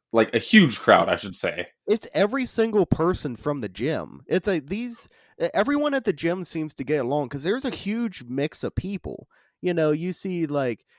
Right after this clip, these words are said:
Speaker 2: some, like, there's the gay guys over here, there's the lesbians over here, there's the hot chicks, there's, like, you
Speaker 1: There's
Speaker 2: know
Speaker 1: random old guys.
Speaker 2: Yeah, random old dudes. There's, like, fatties over here, like, you know.
Speaker 1: Yeah, and they all start laughing,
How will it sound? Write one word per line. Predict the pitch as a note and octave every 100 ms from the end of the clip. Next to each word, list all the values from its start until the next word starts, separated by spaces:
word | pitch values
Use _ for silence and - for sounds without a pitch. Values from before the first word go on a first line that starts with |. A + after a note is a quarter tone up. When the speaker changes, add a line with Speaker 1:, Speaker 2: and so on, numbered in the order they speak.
| _ _ _
Speaker 2:
some, | - F3
like, | B2 A2 C#3+ A#2+
there's | C#3+ D#3+ C#3+
the | A#2+
gay | E3+ F#3
guys | F#3 F3 F3+ E3+
over | D#3 C3
here, | C3 A3 G#3+ G#3 G3+ G3+ F#3+
there's | D#3+ D3
the | - B2+
lesbians | C#3 F3+ E3 F#3+ F3 D#3
over | D3+ C#3
here, | C#3 G3 G3 F#3+ F#3+
there's | E3+ D3 -
the | A2+
hot | F3+ G3+ G3
chicks, | - G3 F#3 F#3 - -
there's, | D#3 C#3+ C3
like, | C3 A#2
you | - D#4+
Speaker 1:
There's | G3+
Speaker 2:
know | A2+ -
Speaker 1:
random | E3+ B3 A3
old | E3 F#3 F3+
guys. | G3 G#3 A3 A3 E3 - _ _
Speaker 2:
Yeah, | C4+ A#3+
random | E3+ A#3 A3+ F#3+
old | D3+ F#3+ G3+
dudes. | - A3 A3 A3+ G#3+
There's, | F#3+ F#3 F#3
like, | E3+ - _ _ _
fatties | - F3+ G3 G3+ G#3 G3+
over | G3 F#3
here, | D3+ F#3+ G3 G3+ G3+ G#3
like, | F3+ D#3+ C3+ -
you | F#3+
know. | D3+ G#2 G#2 - _ _ _
Speaker 1:
Yeah, | D#3+ E3
and | A#2 D3+
they | D#3+
all | F#3+
start | A3 G#3+
laughing, | D#3 A2 A2 D3+ A3 B3 C#4+